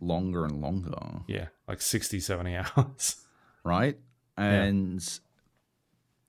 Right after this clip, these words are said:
Speaker 1: I, I actually felt like this was, but, but that is taking into account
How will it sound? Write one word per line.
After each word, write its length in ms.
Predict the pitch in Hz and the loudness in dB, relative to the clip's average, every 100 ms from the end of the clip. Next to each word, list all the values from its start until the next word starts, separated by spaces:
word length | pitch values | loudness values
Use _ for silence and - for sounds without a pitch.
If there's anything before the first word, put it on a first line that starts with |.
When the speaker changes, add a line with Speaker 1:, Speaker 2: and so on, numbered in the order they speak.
| _ - 110 | _ -4 2
Speaker 1:
I, 280 | 110 107 95 | 4 4 4
I 140 | 113 | 4
actually 320 | 123 123 113 | 2 2 0
felt 320 | 104 - 98 95 | 0 2 4 4
like 320 | 87 87 - | 4 2 -2
this 260 | 90 - | -2 -2
was, 300 | - 87 85 - _ _ | -2 0 -2 -6 _ _
but, 360 | - 123 - - | 6 6 4 2
but 180 | 131 113 | 4 6
that 220 | 135 135 | 6 6
is 300 | 131 113 85 | 6 4 0
taking 400 | - 110 101 107 | 0 0 2 2
into 180 | 101 92 | 2 0
account 480 | 85 - 90 73 71 | -2 -2 0 0 -2